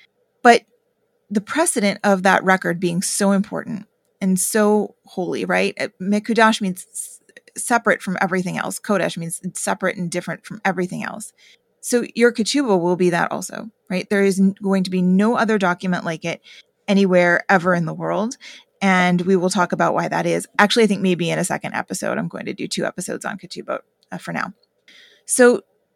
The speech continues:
just know that, you know, in the past, if you've talked with me about ketubahs, I may have made it seem like kind of not a big deal or kind of only symbolic or maybe even flippant about it. But the more I've studied,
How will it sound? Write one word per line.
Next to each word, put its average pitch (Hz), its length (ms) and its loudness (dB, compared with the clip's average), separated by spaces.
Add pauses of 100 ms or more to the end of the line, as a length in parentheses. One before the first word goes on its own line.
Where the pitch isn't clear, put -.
(200)
just 330 260 2
know 214 260 6
that, 175 280 2 (500)
you 247 80 4
know, 247 120 8
in 277 160 2
the 277 60 4
past, 226 460 4
if 214 100 -6
you've 220 140 -4
talked 180 240 -2
with 202 140 -4
me 208 80 2
about 190 220 2
ketubahs, 180 520 -2 (460)
I 208 100 4
may 190 200 4
have 196 180 2 (480)
made 285 180 2
it 302 120 -4
seem 262 220 0
like 233 160 0
kind 220 200 2
of 220 80 -2
not 233 160 2
a 233 40 0
big 214 160 0
deal 202 280 0
or 196 120 2
kind 202 180 0
of 185 60 -4
only 202 240 0
symbolic 185 520 0
or 180 80 -4
maybe 175 240 -4
even 190 140 -4
flippant 180 340 -6
about 170 220 -2
it. 175 100 -4
But 202 140 -8
the 220 60 0
more 220 300 2
I've 262 140 0
studied, 180 460 -2